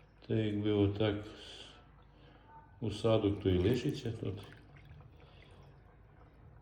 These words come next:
О, дивіться, бачите?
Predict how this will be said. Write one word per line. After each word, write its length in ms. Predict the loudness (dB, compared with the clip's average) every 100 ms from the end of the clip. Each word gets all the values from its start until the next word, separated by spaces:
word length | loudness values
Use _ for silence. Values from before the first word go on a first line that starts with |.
| -20 -20 -20 -20 -20 -20 -20 -20 -20 -20 -20 -20 -20 -20 -20 -20 -20 -20 -20 -20 -20 6
О, 340 | 12 12 12 8 -4 -12 -2
дивіться, 340 | 6 8 8 8
бачите? 360 | 6 6 0